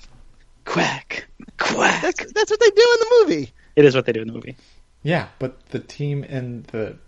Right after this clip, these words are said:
Speaker 3: N H L is not the team in the movie. I don't know if you're aware of that. Keenan does not play for the Ducks.
Speaker 1: What? <laughs>
Speaker 2: Nobody was on Match Game. Um,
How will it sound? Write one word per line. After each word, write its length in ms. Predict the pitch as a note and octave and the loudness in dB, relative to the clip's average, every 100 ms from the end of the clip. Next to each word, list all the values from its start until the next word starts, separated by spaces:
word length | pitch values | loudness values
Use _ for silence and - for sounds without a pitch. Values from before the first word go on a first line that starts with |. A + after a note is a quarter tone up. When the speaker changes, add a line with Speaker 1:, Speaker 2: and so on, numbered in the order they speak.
| - _ | -20 _
Speaker 3:
N 180 | C#3 C3 | -6 -4
H 220 | B2 A#2+ | -6 -4
L 180 | D3 C3 | -2 -2
is 100 | G#2 | -4
not 340 | F#2+ A2+ A#2 - | -6 -6 -6 -8
the 60 | - | -12
team 240 | A#2+ A2+ | -12 -10
in 40 | G2+ | -10
the 60 | |
movie. 340 | G#2 C3+ G#2 D#2 | -6 -6 -4 -4
I 100 | A2+ | -2
don't 160 | C3+ | -2
know 120 | D3 C#3 | 0 -2
if 120 | - | -4
you're 80 | A2+ | -6
aware 260 | G#2+ D3 G2+ | -4 -4 -4
of 100 | F2 | -4
that. 200 | D#2+ - | -6 -6
Keenan 320 | D3+ D#3+ B2+ | -4 -4 -4
does 160 | A2+ A2 | -8 -6
not 300 | A#2 A#2+ - | -6 -6 -6
play 200 | C3 B2 | -4 -4
for 120 | G#2+ | -4
the 60 | G2 | -6
Ducks. 460 | B2 A#2 - - - _ - _ - - - | -6 -6 -10 -20 -20 _ -20 _ -20 -16 4
Speaker 1:
What? 760 | G3+ F#3+ F#3 A#3 F4+ A#4 - - - _ - - - - | 8 10 10 8 6 6 4 -4 -8 _ -20 -20 -20 -20
<laughs> 720 | - - - _ - - - | -20 -20 -20 _ -20 -20 -10
Speaker 2:
Nobody 220 | D3+ F3+ | -2 2
was 180 | F#3+ G#3 | 4 4
on 120 | F#3 | 2
Match 220 | D#3 F3 - | 0 -4 -8
Game. 220 | A2+ A2 - _ - | -10 -12 -20 _ 4
Um, 380 | F3+ F3+ E3 | 6 6 4